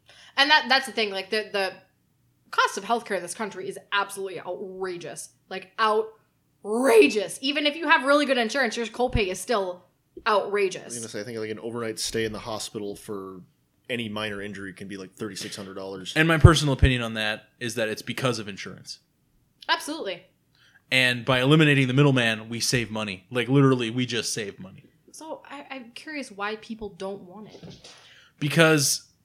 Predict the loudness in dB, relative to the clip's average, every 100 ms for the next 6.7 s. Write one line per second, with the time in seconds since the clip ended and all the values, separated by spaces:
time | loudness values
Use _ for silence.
0 | _ _ 4 6 6 4 6 8 8 4
1 | 2 2 2 2 0 -4 -2 -2 -2 -4
2 | -4 -4 -4 -6 -10 -4 -2 -2 -4 -8
3 | -6 -6 -10 -14 -18 -18 -20 -20 -20 _
4 | _ _ _ _ _ -10 -8 -8 -14 -16
5 | -20 _ _ _ _ _ _ _ _ -20
6 | _ _ _ _ _ -20 -20